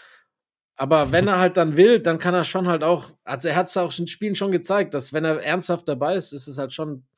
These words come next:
Speaker 1: sehr, ja, versierter Scorer, der halt schon auch, äh, den Gegner abfackeln kann. Also ich mag seinen Style.
Speaker 2: Ja.
Speaker 1: Ich mein, die, die frühen K-D-Vergleiche, die er gezogen hat, die haben sich nicht ganz bestätigt.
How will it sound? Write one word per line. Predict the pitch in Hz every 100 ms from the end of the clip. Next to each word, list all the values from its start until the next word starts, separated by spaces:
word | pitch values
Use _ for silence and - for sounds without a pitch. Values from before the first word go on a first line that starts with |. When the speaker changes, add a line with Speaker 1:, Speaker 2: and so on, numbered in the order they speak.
| _ _ _ _
Speaker 1:
sehr, | - 113 151 165 147 127 _ _ _ _ _ _
ja, | - 160 151
versierter | 143 131 190 190 151
Scorer, | - 165 180 170
der | 135 139
halt | 139 131
schon | 170 165
auch, | 151
äh, | 143 143 143 131 - _ _ _ _ _ _ _ _ _ _ _
den | 135 131
Gegner | 135 160 147 143 131 - _ _ _ _ _ _
abfackeln | - 151 - 135 131 117
kann. | 117 104 101
Also | - 135 180
ich | 202
mag | 202 254 -
seinen | 190 180
Style. | - 185 214 196
Speaker 2:
Ja. | 160 165 - _ - _ 170 127
Speaker 1:
Ich | 131
mein, | 151 156
die, | 151 135 -
die | 151 147
frühen | 131 - 175 170
K-D-Vergleiche, | - 147 135 165 175 165 147 147 131 131 143 151 139
die | 127 143
er | 139
gezogen | 131 131 151 139
hat, | 135 127
die | 143 135
haben | 143
sich | 135
nicht | 160 170
ganz | 160 160
bestätigt. | - 147 - 165 160 160